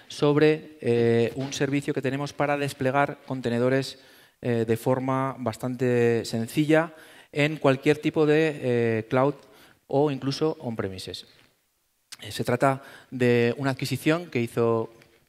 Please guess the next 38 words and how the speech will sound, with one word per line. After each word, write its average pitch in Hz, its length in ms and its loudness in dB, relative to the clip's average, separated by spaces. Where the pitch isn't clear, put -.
que 131 100 0
hizo 123 160 -2
NetApp 120 340 -2
hace, 113 540 0
hace, 107 480 -4
eh, 104 320 -8
unos 117 260 -8
meses. 165 400 -2
Eh, 120 320 4
Stackpoint, 156 520 -2
no 131 120 -4
sé 127 60 -4
si 131 100 -4
alguien 123 200 0
lo 123 80 -2
conocía, 135 460 -2
bueno, 110 580 -8
NetApp 113 320 -4
adquirió 123 340 -4
Stackpoint, 127 640 -6
eh, 113 420 -4
durante 113 280 -6
el 107 80 -4
verano, 131 260 -4
creo 131 160 -4
que 127 80 -8
fue, 165 260 -2
y 127 80 2
Stackpoint 151 400 0
lo 147 80 -2
que 147 80 2
era 147 100 4
es 143 140 -2
un 143 240 -6
Kubernetes 131 460 2
as 131 100 -2
a 131 60 -2
Service 143 440 -2